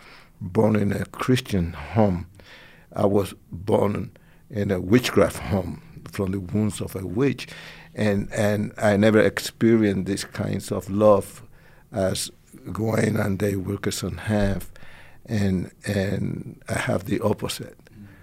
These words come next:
Speaker 1: So it was so dark. It was like a dark tunnel. And not only myself, but my brother and my only sister,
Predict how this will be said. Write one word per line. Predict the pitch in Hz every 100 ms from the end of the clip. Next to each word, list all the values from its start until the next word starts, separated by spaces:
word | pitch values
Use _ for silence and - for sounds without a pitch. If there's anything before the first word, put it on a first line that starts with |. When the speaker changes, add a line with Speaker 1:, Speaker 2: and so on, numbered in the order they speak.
| - -
Speaker 1:
So | - 104 87 - - - - - -
it | 107
was | 85 90 -
so | - 92
dark. | 87 92 95 98 - - - - - - -
It | 95 87
was | 90
like | 92 87 -
a | 90 85 -
dark | 95 92 - -
tunnel. | - 104 98 90 - - - - - - - -
And | 101 92 90 -
not | 101 107
only | 110 107 98
myself, | 92 95 - 110 90
but | 90
my | 87 87
brother | 85 90 101 101 101 90
and | 87 92
my | 87 92
only | 92 98 90 87
sister, | - 113 - - 85